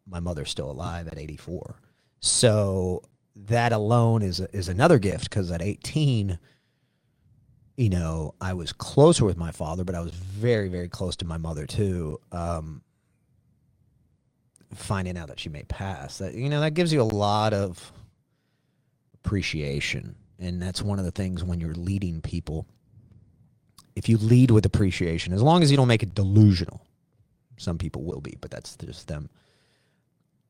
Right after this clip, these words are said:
I think that's where the real gifts lie. But to answer your initial, no, it wasn't what it was growing up in the city of Atlanta. However, I've never forgotten that.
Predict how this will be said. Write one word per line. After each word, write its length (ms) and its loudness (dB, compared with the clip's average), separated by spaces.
I 40 -18
think 160 -4
that's 220 -4
where 100 -6
the 100 -8
real 300 -8
gifts 320 -6
lie. 300 -8
But 160 -14
to 120 -10
answer 220 -6
your 100 -6
initial, 500 -6
no, 800 0
it 160 -6
wasn't 560 2
what 220 -2
it 60 -2
was 260 0
growing 240 2
up 140 -2
in 60 -2
the 60 -6
city 240 -2
of 60 -4
Atlanta. 340 -6
However, 460 -6
I've 160 -10
never 480 -10
forgotten 480 -12
that. 220 -20